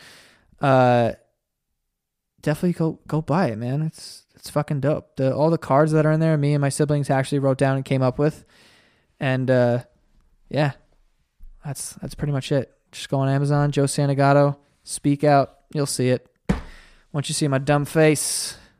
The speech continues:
you'll be like, "All right, I know that guy. I know that asshole. Here's the fifteen bucks, bitch." Um, anyway, guys, that is all. Thanks for listening to me ramble if you got all the way through. I know we, uh, hit a rough patch in the middle there where I was kinda serious and, uh,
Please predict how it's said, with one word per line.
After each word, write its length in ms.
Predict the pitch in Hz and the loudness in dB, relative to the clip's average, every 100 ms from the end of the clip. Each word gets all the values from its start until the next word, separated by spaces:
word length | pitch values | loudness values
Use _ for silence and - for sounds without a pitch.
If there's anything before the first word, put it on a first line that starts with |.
| _ _ _ _ - | _ _ _ _ -10
you'll 100 | 143 | -4
be 60 | |
like, 140 | 139 139 | -2 0
"All 60 | |
right, 320 | 147 165 156 | 2 2 4
I 20 | 156 | 4
know 160 | 165 | 4
that 220 | 151 151 - | 4 2 2
guy. 340 | 143 139 - - | 0 0 -2 -8
I 60 | 165 | 0
know 140 | 180 | 4
that 160 | 170 175 | 6 8
asshole. 540 | 151 - 143 135 - _ _ _ _ _ _ _ _ _ _ _ _ | 6 4 2 2 -2 _ _ _ _ _ _ _ _ _ _ _ _
Here's 140 | 160 147 | -2 0
the 100 | 151 | 2
fifteen 420 | 160 - 156 143 | 0 2 0 4
bucks, 300 | 147 131 - | 6 4 4
bitch." 380 | 151 147 - - - _ _ _ - | 2 2 0 -10 -18 _ _ _ -2
Um, 480 | 156 165 160 160 - _ _ _ _ - | 4 6 6 2 -4 _ _ _ _ -2
anyway, 400 | 202 190 170 165 - - - - - _ - | 2 4 2 0 -8 -16 -16 -18 -20 _ -2
guys, 280 | 208 214 185 | 4 4 6
that 180 | 208 | 4
is 140 | 233 185 | 6 8
all. 500 | 180 233 233 - _ - | 8 8 4 -10 _ -4
Thanks 220 | 190 - | -4 0
for 60 | |
listening 280 | 208 202 196 | 0 2 -2
to 100 | 180 | 0
me 100 | 190 | 2
ramble 360 | 156 156 170 190 | 4 4 4 4
if 100 | 175 | 2
you 60 | 160 | 4
got 200 | 151 156 | 4 4
all 40 | |
the 60 | 151 | 2
way 120 | 147 | 0
through. 300 | - 156 180 | 2 2 4
I 100 | 151 | 2
know 160 | 156 156 | 0 2
we, 180 | 156 | 2
uh, 220 | 151 147 143 | 2 2 0
hit 120 | 151 | 0
a 60 | |
rough 180 | 147 156 | 0 0
patch 280 | 175 156 - | 2 2 0
in 20 | |
the 60 | 143 | 0
middle 200 | 151 151 | 2 2
there 240 | 143 147 | 2 2
where 80 | 143 | 2
I 40 | |
was 100 | 139 | 0
kinda 220 | - 147 127 | -2 -4 -2
serious 560 | - 147 151 151 - | 0 2 2 0 -4
and, 200 | 139 135 | -4 -2
uh, 240 | 131 131 | 0 -2